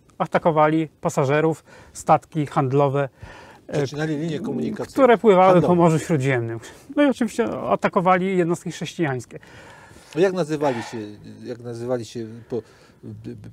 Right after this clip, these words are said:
Speaker 2: p-, poszczególni dowódcy, od najniższego szczebla do najwyższego?
Speaker 1: No to tutaj w-, jakby dochodzimy do, do wątku tej struktury,
Speaker 2: Mhm.
Speaker 1: e, organizacji, e, tych sił militarnych ord tatarskich.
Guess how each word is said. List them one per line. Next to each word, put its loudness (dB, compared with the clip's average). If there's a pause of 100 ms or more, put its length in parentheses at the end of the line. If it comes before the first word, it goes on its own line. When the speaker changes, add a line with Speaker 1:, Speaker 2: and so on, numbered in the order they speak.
Speaker 2:
p-, -16
poszczególni -10
dowódcy, -10
od -12 (180)
najniższego -10
szczebla -12
do -12 (160)
najwyższego? -18 (120)
Speaker 1:
No -2
to 0
tutaj 2
w-, -2
jakby 0
dochodzimy 0
do, 0
do -2 (140)
wątku -2
tej -4
struktury, 0 (180)
Speaker 2:
Mhm. -8 (400)
Speaker 1:
e, -2
organizacji, 0 (240)
e, -8
tych -6
sił -4 (120)
militarnych -2
ord -6
tatarskich. -6